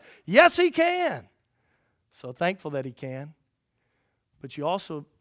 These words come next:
mean to tell me that the Bible says that Jesus loves me, that He'll never leave me, He'll never forsake me, that He's always with me, that He, God has created this, He has organized this thing called the church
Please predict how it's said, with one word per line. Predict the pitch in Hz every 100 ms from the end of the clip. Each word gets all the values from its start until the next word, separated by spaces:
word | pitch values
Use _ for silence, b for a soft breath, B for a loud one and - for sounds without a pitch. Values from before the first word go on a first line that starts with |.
| _
mean | 160 185
to | 160
tell | - 170
me | 202
that | 214 143
the | 165
Bible | 127 170 196 156
says | - 156 170 190 127
that | 117 _ _ _ -
Jesus | - 180 196 190 196 -
loves | 151 170 151
me, | 131 156 185
that | 147 120
He'll | 120
never | 123 135 170 185 202 190 _ _ _ _ _ -
leave | 127 196 196
me, | 190 208 208
He'll | 151 120
never | 131 175 196
forsake | - 123 - - 180 185
me, | 190 214 233 - _ _ _ _ _ -
that | 156
He's | 160 156
always | 170 226 196 151 -
with | 156 208 208
me, | 220 247 240 _ _ _ _ -
that | 208 208 - b
He, | b 254 247
God | 170 190 220 269
has | 233 -
created | - - 214 214 247 277 269
this, | 220 254 262 -
He | 220
has | 190
organized | - 214 254 254 247 240 247 254 -
this | 220 -
thing | - 254 262
called | 185 226 240 190
the | 170
church | - 220 269 277 -